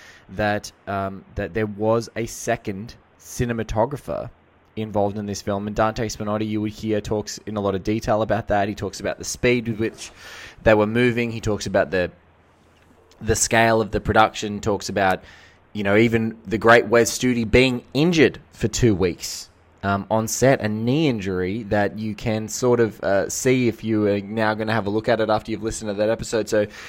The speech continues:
reading this interview is, is a real fascinating one. And, and what I think is really fascinating, and a credit to Wes, is that he talks about, very forthrightly so, that it's some of the people around Mister Mann, as in who are,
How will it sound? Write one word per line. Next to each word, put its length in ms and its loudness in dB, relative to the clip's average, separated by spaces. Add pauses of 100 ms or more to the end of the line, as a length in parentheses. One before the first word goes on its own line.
(260)
reading 340 4
this 180 4
interview 580 2 (1400)
is, 400 0
is 160 -2
a 80 -2
real 180 2
fascinating 600 0
one. 180 -4
And, 120 -6
and 240 -6
what 200 2
I 80 2
think 220 -4
is 120 0
really 200 2
fascinating, 540 -2
and 100 -6
a 20 -10
credit 300 0
to 80 -6
Wes, 260 0
is 100 -8
that 120 -2
he 120 -2
talks 260 -2
about, 260 0
very 180 4
forthrightly 600 2
so, 260 0
that 200 -2 (480)
it's 180 0
some 160 2
of 80 -2
the 80 0
people 280 0
around 320 2
Mister 220 -8
Mann, 260 -4
as 300 -4
in 200 -8
who 280 0
are, 140 0